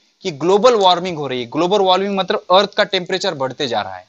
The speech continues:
तो ये जो अर्थ का टेम्परेचर बढ़ते जा रहा है, इसको बोलते हैं ग्लोबल वार्मिंग। तो ग्लोबल वार्मिंग से रिलेटेड जो कुछ भी स्टडी है, study और development related to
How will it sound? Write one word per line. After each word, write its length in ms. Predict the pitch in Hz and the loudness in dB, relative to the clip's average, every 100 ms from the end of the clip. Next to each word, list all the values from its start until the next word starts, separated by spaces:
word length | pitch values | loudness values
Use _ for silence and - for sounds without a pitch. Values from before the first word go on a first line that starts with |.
| _ _ - | _ _ -4
तो 60 | 156 | 0
ये 60 | |
जो 100 | 180 | 4
अर्थ 260 | 175 190 - | 4 4 2
का 100 | 208 | -2
टेम्परेचर 460 | 190 190 202 196 | -2 -4 -2 -2
बढ़ते 300 | 165 160 165 | -2 -2 0
जा 140 | 190 170 | 2 2
रहा 100 | 160 | 2
है, 80 | 156 | 0
इसको 220 | - 160 | -4 -4
बोलते 220 | 147 156 | -4 -4
हैं 80 | 170 | -4
ग्लोबल 280 | 131 135 131 | -2 -2 -2
वार्मिंग। 380 | 113 107 104 104 _ _ - | -2 -6 -6 -12 _ _ -12
तो 80 | |
ग्लोबल 360 | 139 156 185 202 | -2 2 4 4
वार्मिंग 380 | 190 185 202 196 | 6 4 2 -4
से 140 | 196 | -2
रिलेटेड 580 | 185 190 190 196 202 185 | 0 2 2 4 2 0
जो 180 | 175 180 | -2 -2
कुछ 140 | 196 | 0
भी 140 | 180 185 | -2 -2
स्टडी 360 | - 185 190 | -2 0 0
है, 140 | 185 143 | 0 -2
study 320 | - 160 160 | -2 0 2
और 140 | 160 | 2
development 480 | 156 151 156 156 147 | 2 2 2 -2 -4
related 360 | 147 143 143 135 | -2 -2 -2 -4
to 100 | 247 | -6